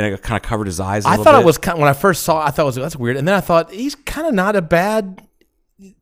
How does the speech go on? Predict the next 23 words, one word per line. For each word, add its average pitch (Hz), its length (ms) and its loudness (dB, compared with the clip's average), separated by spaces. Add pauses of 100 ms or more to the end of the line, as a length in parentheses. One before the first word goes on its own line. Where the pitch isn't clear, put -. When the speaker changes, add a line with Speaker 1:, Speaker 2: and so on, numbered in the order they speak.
(120)
Speaker 2:
it 196 180 -6
wasn't, 220 420 2
it 170 100 -2
was 180 200 2
okay 240 500 4
what 117 120 0
Speaker 1:
He's 127 100 2
Speaker 2:
he 131 40 4
was 120 80 0
Speaker 1:
a - 20 -6
good 143 100 6
Speaker 2:
doing. 190 120 2
Speaker 1:
performer. 135 580 -2
Speaker 2:
Yeah. 143 220 4
Speaker 1:
Garth 147 160 4
Brooks - 220 -2
at 110 140 -4
his 104 140 -6
core 123 380 -4
is 90 160 -4
a 90 120 -2
good 92 240 -6
performer. 85 560 -8